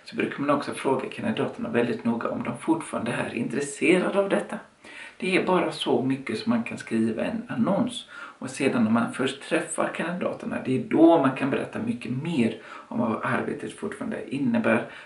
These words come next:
vad det är för typ av person man söker, vad det är för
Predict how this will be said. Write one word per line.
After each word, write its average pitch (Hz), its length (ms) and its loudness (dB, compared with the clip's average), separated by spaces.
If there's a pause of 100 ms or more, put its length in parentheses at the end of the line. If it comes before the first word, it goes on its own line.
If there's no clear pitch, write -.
vad 113 120 -6
det 110 100 2
är 107 40 0
för - 180 -8
typ - 300 -8
av - 120 -2 (160)
person 113 460 -2
man 123 140 -4
söker, - 440 -2
vad 107 160 -4
det - 80 -4
är 107 80 -10
för - 100 -12